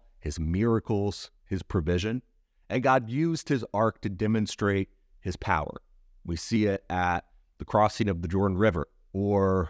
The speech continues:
the destruction of the Philistine idols. It, it was to go before the people when they were traveling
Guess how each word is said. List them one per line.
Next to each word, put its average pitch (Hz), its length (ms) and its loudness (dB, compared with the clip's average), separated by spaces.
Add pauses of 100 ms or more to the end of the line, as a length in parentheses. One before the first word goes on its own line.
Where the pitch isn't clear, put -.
the 95 340 2
destruction 95 720 -2 (120)
of 95 80 -4
the 90 60 -2
Philistine 107 480 0
idols. 90 360 0
It, 98 160 -2
it 92 80 -2
was 104 160 0
to 92 80 -8
go 110 220 0
before 143 300 -2
the 147 80 0
people 90 340 -4
when 95 140 0
they 98 100 0
were 107 100 0
traveling 80 520 -4